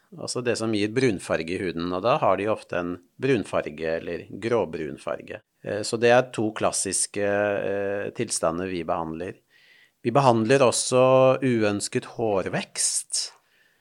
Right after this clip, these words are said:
ehm, i ansikt, eh, dersom denne hårveksten skyldes, mm, andre sykdommer, gjerne hormonsykdommer, som forårsaker en betydelig økt hårvekst,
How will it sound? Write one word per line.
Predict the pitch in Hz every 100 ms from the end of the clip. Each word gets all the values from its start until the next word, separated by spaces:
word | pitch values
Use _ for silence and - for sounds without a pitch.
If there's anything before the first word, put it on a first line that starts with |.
| - _
ehm, | - 110 110 110 113 -
i | 117 113
ansikt, | 120 107 95 - 160 190 - - -
eh, | 120 117 101
dersom | 110 113 98 - - - 127 131 131
denne | 123 107 117
hårveksten | 127 101 92 87 - - 107 110
skyldes, | - 131 117 95 82 87 98 - -
mm, | 110 104 104 104 104 104 - _
andre | 117 113 92 80 92 98
sykdommer, | - 90 - 78 78 92
gjerne | 107 101 82 87
hormonsykdommer, | 110 98 95 82 76 76 - - - 85 104 117 - _ _ _ _ _ _
som | - 101
forårsaker | - 90 82 80 87 85 85 98 95 95 87
en | 90
betydelig | 85 - - 82 73 92 82
økt | 82 - -
hårvekst, | 101 73 71 - - - - -